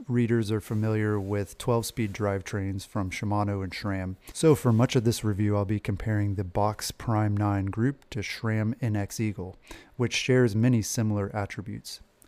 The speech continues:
Clearly, riders can benefit from a wide range of gears, and the extra wide Prime nine group delivers a four hundred and fifty-four percent range.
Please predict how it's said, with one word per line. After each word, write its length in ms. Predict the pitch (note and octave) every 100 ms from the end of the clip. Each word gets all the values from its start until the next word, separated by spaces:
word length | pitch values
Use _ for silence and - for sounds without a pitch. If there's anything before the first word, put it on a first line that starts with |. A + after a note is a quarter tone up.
| -
Clearly, 280 | D3 F#3+ E3+
riders 400 | C3+ B2+ B2 -
can 160 | A#2
benefit 460 | G2 A2+ A#2 G#2+ F#2+
from 240 | - G2
a 20 | F#2
wide 360 | G2 G2 F#2+
range 280 | G2 G2 F#2+
of 80 | G2+
gears, 460 | G#2 F#2 F#2 - - - - -
and 240 | G#2+ G#2
the 120 | A2
extra 300 | C#3 - D#3
wide 380 | C3 A#2+ A#2 A2
Prime 320 | - A2+ A2
nine 240 | A2 G#2+ G#2
group 340 | A2 C#3+ -
delivers 540 | B2 G#2 G2+ G2+ G2 F#2
a 220 | B2+ F#2+
four 320 | - C3 D3
hundred 360 | D3 B2 A#2+ -
and 220 | A2+ G2
fifty-four 880 | - B2+ - B2 A2 - C3 B2 G#2
percent 480 | - G#2 - G#2 G2
range. 640 | G2 G#2 G#2+ F#2+ G2 -